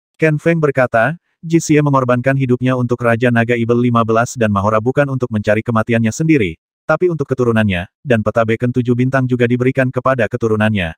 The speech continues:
Aku mendapatkannya dari doa Kaisar Abadi." Tujuh bintang api suar, mata semua Raja Iblis lima belas tiba-tiba berbinar,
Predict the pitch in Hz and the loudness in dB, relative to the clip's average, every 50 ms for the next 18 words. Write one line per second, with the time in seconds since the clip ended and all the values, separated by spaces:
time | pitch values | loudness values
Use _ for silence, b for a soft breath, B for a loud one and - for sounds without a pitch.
0 | _ _ _ - 131 - - 147 139 135 127 110 104 - 104 - 113 107 107 107 | _ _ _ -6 -4 0 0 0 2 2 2 0 2 0 0 0 0 -2 0 0
1 | 104 110 110 110 104 104 104 104 123 131 139 131 - 135 127 127 - - 113 98 | -2 0 0 0 0 0 0 0 0 2 2 0 0 -2 -4 -2 0 -2 -2 0
2 | 95 98 95 92 87 82 80 73 _ _ _ _ _ _ _ _ _ _ _ _ | 0 2 2 0 0 0 -6 -10 _ _ _ _ _ _ _ _ _ _ _ _
3 | _ _ - 165 160 143 165 165 156 147 151 147 143 151 151 143 131 131 - 143 | _ _ 0 0 2 4 4 2 2 2 0 0 0 0 -2 0 -2 -2 -2 -2
4 | 139 - 151 143 123 98 87 80 80 _ _ - 156 151 147 - 175 170 - 160 | -2 0 2 2 2 2 0 -2 -6 _ _ -4 -2 -2 0 2 0 0 0 -2
5 | 147 143 139 135 135 131 123 131 127 123 120 127 127 131 131 127 127 123 123 117 | 0 2 2 2 2 2 2 0 0 2 2 2 2 2 2 2 2 2 2 0
6 | 113 - - 127 117 117 113 - 131 123 127 127 143 147 139 135 117 101 92 90 | 0 0 -2 -2 0 0 0 0 0 0 0 0 0 -2 0 0 0 0 -2 -4
7 | 92 - | -6 -10